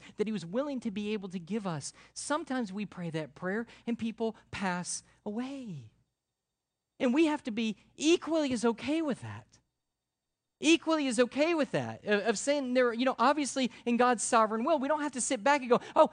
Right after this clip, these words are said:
like so many people do, and go, "Oh, I guess I just didn't have enough faith. I guess, I guess I just didn't ask in the right way," and start beating yourself up instead of just accepting that God's sovereign will was to be done because that's how we prayed. Come to him and say, "God,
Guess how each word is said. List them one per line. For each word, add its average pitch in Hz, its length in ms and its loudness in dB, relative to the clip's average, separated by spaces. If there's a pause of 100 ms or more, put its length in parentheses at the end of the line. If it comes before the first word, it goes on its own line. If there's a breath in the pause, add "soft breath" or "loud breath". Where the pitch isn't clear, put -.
(200 loud breath)
like 226 320 6
so 285 140 2
many 254 120 4
people 233 220 -2
do, 294 80 0
and 330 80 0
go, 269 80 8
"Oh, 294 200 10
I 254 120 10
guess 262 240 4
I 381 60 -2
just 233 180 -4
didn't 226 160 -4
have 214 140 4
enough 208 200 2
faith. 359 400 6
I 240 80 6
guess, 262 220 2 (160 loud breath)
I 247 80 6
guess 269 220 4
I 285 60 4
just 240 240 -2
didn't 254 200 -2
ask 277 320 2
in 240 80 2
the 208 80 0
right 214 160 2
way," 285 120 -2
and 403 100 -2
start 208 240 0
beating 262 240 0
yourself 208 360 0
up 294 160 4 (200 loud breath)
instead 285 340 -2
of 277 120 0
just 277 320 -6
accepting 240 500 -2 (220 loud breath)
that 208 140 0
God's 269 400 0 (140)
sovereign 254 600 2 (160 loud breath)
will 254 240 4
was 226 140 -2
to 214 80 -4
be 190 120 -2
done 247 220 2
because 208 240 0
that's 139 200 -4
how 165 140 0
we 196 120 -4
prayed. 220 460 -6 (1040)
Come 254 240 -2
to 269 80 0
him 180 160 -4
and 151 100 -6
say, 196 140 -8
"God, 208 280 -12